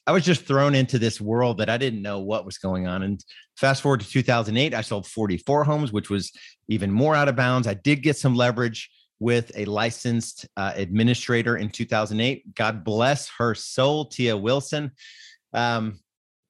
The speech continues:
and then we went to two thousand nine, and, and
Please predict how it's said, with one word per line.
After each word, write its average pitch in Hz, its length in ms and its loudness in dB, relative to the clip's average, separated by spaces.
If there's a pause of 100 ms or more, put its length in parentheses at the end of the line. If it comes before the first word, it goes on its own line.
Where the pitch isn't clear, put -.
(400)
and 131 80 4
then 147 120 4
we 151 40 4
went 143 180 2
to - 40 -12
two - 160 0
thousand 123 320 2
nine, 117 240 0
and, 117 180 -2
and 113 380 -6